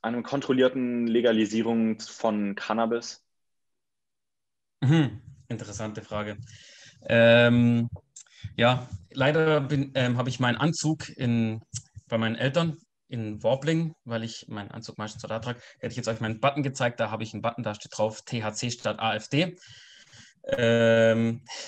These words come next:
Speaker 2: ganz klar bin ich für die Legalisierung. Äh, es gibt da einfach ganz, ganz, ganz viele unterschiedliche Punkte. Ah, übrigens, hier gibt's ein schönes Wahlplakat von mir,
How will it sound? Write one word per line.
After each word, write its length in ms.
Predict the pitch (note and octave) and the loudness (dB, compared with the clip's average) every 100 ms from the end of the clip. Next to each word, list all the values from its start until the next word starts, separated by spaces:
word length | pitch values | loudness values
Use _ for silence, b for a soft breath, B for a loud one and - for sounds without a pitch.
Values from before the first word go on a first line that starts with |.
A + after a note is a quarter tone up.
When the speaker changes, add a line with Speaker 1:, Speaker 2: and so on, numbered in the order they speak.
| B B B B B B B - | B B B B B B B 0
Speaker 2:
ganz 200 | C3 C#3 | 0 2
klar 260 | B2+ B2+ | 2 2
bin 140 | C3+ B2+ | 2 0
ich 360 | A#2+ G#2 - - | 0 -4 -8 -14
für 160 | - D#3+ | 0 2
die 100 | E3+ | 4
Legalisierung. 720 | D#3 C#3 C#3 B2+ D3+ D3 D#3+ - b b _ | 4 6 4 2 0 2 0 -2 b b _
Äh, 360 | A2 G#2+ G#2+ G#2+ - _ _ _ _ _ _ | 2 4 4 2 -6 _ _ _ _ _ _
es 140 | - | -6
gibt 180 | - B2+ | -4 2
da 80 | B2+ | 2
einfach 380 | A#2 C3+ B2+ - | 4 0 0 2
ganz, 200 | B2+ A#2+ | 2 4
ganz, 260 | B2 A#2+ | 2 2
ganz 220 | - A#2 - | 0 0 0
viele 280 | B2+ B2 | 0 2
unterschiedliche 760 | C3+ B2+ A#2+ C3 A#2 A#2 A#2 G#2+ | 2 0 0 -4 -6 -4 -2 -2
Punkte. 460 | G#2+ C3+ C3+ C#3 B2+ | -2 -4 -2 -2 0
Ah, 220 | C3+ B2 | -2 -2
übrigens, 380 | C3+ C3 C3+ C3 | -6 -4 -4 -4
hier 140 | C#3 B2+ | -4 -4
gibt's 200 | A#2+ - | -6 -8
ein 40 | |
schönes 280 | - A#2 - | -6 -6 0
Wahlplakat 420 | B2+ C#3 C3+ C3+ | 0 2 0 -4
von 100 | C3+ | -2
mir, 220 | B2+ C3 | -4 -6